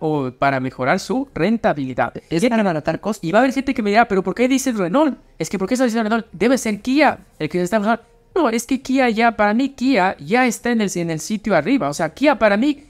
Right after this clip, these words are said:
Speaker 1: era cuestión de tiempo, hasta inclusive para que le, le dé de baja la D-Max. Eh, eh, porque Kia ha, me, ha tenido ya un esquema, obviamente Kia también está produciendo en India, tampoco es que es un...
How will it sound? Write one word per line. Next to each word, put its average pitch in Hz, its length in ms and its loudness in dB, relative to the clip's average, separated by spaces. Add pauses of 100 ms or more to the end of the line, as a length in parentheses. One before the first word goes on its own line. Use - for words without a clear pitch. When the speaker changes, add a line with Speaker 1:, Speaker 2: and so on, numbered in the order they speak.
Speaker 1:
era 247 160 2
cuestión 240 380 -2
de 214 100 0
tiempo, 254 420 2
hasta 190 200 2
inclusive 156 440 -2
para 143 200 0
que 147 80 -4
le, 131 140 -2 (120)
le 139 200 0
dé 160 140 2
de 151 60 0
baja 156 240 0
la 127 80 -2
D-Max. 262 400 0 (340)
Eh, - 140 -6
eh, 190 220 -2
porque 202 280 -2
Kia 226 360 0 (160)
ha, 165 120 0
me, 208 160 0
ha 208 200 4
tenido 208 280 -2
ya 185 220 2
un 196 100 0
esquema, 175 360 -2
obviamente 156 420 -2
Kia 156 160 -2
también 131 240 0
está 139 180 -2
produciendo 147 400 -4
en 208 80 2
India, 196 240 2
tampoco 127 320 -6
es 127 80 -6
que - 140 -6
es 131 80 -4
un... 135 240 -6